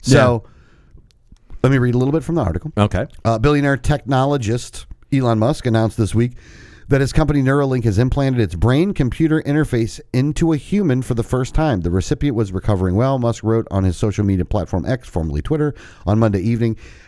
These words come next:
Speaker 1: adding that initial results showed promising neuron spike detection, a reference to brain cell, brain cells' electro-, electrical activity. Each wireless Neuralink device contains a chip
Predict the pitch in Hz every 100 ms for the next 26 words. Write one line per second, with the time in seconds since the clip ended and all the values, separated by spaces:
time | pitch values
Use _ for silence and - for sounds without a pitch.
0 | - 120 139 156 139 123 131 - 143 120
1 | 123 123 - 127 110 - 135 151 147 147
2 | 123 123 131 131 127 - - 127 120 -
3 | 104 - 165 - 117 107 - 98 107 135
4 | 139 135 - - 101 101 117 131 120 -
5 | 127 113 113 117 _ _ _ - 92 156
6 | 170 156 135 - 110 117 123 139 131 -
7 | 95 135 - 120 117 104 - 113 76 62
8 | - - - - 117 127 135 131 117 117
9 | 123 131 131 120 110 113 110 - 117 95
10 | 113 95 92 - 160